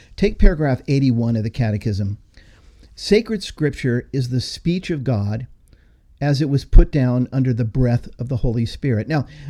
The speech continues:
I can't imagine any evangelical Protestant coming up with a more beautiful, succinct description. "Sacred Scripture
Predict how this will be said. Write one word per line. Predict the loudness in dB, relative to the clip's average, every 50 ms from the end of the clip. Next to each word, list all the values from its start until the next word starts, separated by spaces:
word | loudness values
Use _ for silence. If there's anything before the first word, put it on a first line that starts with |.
| -12 -6
I | -4 -4 -4
can't | -2 -2 -2 -2 0
imagine | 0 0 0 0 0 -2 -2 -2 -2 0 0 0 -2 -4 -10 -20 _ _ _ _ _ _ -20 _ _ _ _ _ _ _ _ _ _ _
any | -2 0 0 0 -2 -6 -10 _ _ _
evangelical | -4 0 0 0 0 0 0 0 0 0 -2 -2 -4 -6
Protestant | 2 2 2 4 2 -2 -4 -6 -8 -4
coming | -2 -2 0 -2
up | -2 -4
with | -2 -2
a | 0
more | 0 0 0 -2
beautiful, | 0 2 2 2 2 2 -2 -2 -4 -4 -4
succinct | -6 -8 -8 -6 -4 -4 -4 -4 -4 -8
description. | -10 -10 -8 -10 -10 -10 -8 -6 -4 -4 -4 -4 -6 -12 -20 -20 -20 -20 -18
"Sacred | -14 -2 0 0 0 0 -2 -6 -8 -8
Scripture | -8 -10 -6 -6 -6 -6 -4 -4 -4 -4 -4 -6